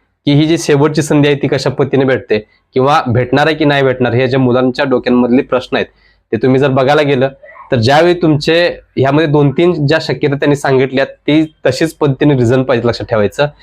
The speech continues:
काही पद्धतीने सर्वांना संधी द्यायला लागल्यात, पण काही मुलं काय करल्यात, मुद्दामून जाणून बुजून काय करल्यात, मुद्दामून शेवटी चान्स मिळतोय म्हणून मुलं काय करल्यात, ग्राउंड चुकाल्यात.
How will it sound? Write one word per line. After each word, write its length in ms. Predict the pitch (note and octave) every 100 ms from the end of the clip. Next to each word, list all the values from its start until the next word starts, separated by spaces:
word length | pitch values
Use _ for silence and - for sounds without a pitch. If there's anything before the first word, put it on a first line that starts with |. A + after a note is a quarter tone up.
| - - -
काही 120 | C3+
पद्धतीने 380 | C3+ C#3+ D3 D#3
सर्वांना 380 | D3 C3+ C#3+
संधी 260 | D#3 D3 C3
द्यायला 220 | C3+ C#3+
लागल्यात, 280 | C3+ G#2+ -
पण 140 | C#3 C#3+
काही 200 | C#3+ C3+
मुलं 200 | C#3+ C#3
काय 160 | C#3+
करल्यात, 280 | C3+ C3 C#3+ D#3 _ _ _ A#2+
मुद्दामून 580 | C3 C3+ D#3 F3 F#3
जाणून 340 | E3+ D#3+ D#3 D3+
बुजून 220 | C#3 C#3+
काय 140 | C#3+
करल्यात, 360 | B2+ C3 D3 -
मुद्दामून 340 | C3 B2 D3+
शेवटी 300 | D#3 D3+ B2+
चान्स 260 | C3 D3 C3+ C#3
मिळतोय 280 | C3 B2
म्हणून 220 | B2 A#2+ B2
मुलं 260 | A#2+ A#2+
काय 140 | B2 A#2
करल्यात, 260 | A#2 C3+
ग्राउंड 340 | A2 A2+ B2+ C3+
चुकाल्यात. 340 | C3 G#2+ F#2+